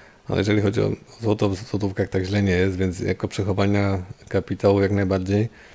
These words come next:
ale nie żeby pomnażać, e, gdzieś tutaj zyski. Wszystko oczywiście się może odwrócić i będziemy w mega hossce na złocie, ale na razie jesteśmy w bessie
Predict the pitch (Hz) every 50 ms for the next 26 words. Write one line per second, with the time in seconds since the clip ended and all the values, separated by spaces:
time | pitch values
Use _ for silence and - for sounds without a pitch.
0 | - - _ _ _ - - 98 95 95 101 101 101 101 98 98 98 98 98 98
1 | 98 95 - - 101 98 98 95 95 95 98 95 95 95 - - - - _ _
2 | _ _ _ _ _ _ _ - 147 - 87 90 90 90 90 90 92 101 - -
3 | 92 92 90 - - 101 - - 92 95 95 110 110 98 - - - 98 101 127
4 | 131 - - - - - - - - - - - _ _ _ - - - - 107
5 | 107 - 123 113 - - 110 - 110 107 107 107 107 104 101 110 120 120 - -
6 | 95 90 95 95 95 101 98 104 110 104 104 98 98 98 - - - - - -
7 | - 101 101 107 107 95 - 117 - - - 98 95 95 90 95 104 101 - -
8 | 98 101 120 117 - - - - - _ _ _ _ - _ - - - 98 98
9 | 101 101 104 - - - - - 95 92 90 92 92 92 95 92 90 92 87 90
10 | - - 101 92 95 92 90 92 92 - - _ - - 113 101 92 90 92 107
11 | 95 95 92 - - - 98